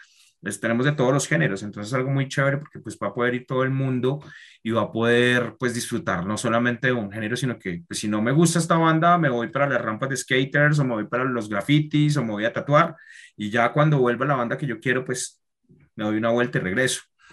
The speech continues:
sin problema. Entonces, esa diversidad va a ser un, un,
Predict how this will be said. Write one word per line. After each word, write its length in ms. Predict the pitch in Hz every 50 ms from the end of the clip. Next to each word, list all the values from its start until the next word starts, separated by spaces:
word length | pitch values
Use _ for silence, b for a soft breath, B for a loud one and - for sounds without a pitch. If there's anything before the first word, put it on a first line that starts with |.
| b b _
sin 280 | - - 110 107 101
problema. 480 | - 98 95 98 110 127 127 107 - - B B B B B B B B _ -
Entonces, 1000 | 113 107 - 113 110 107 101 117 123 131 135 135 131 120 110 104 107 - - - -
esa 180 | 131 127 139
diversidad 540 | 151 160 151 143 135 - 131 123 117 113 120
va 60 | 127
a 20 | 123
ser 520 | - 147 139 143 143 139 139 139 139 139
un, 260 | 139 143 139 131 139 -
un, 300 | 131 127 127 127 123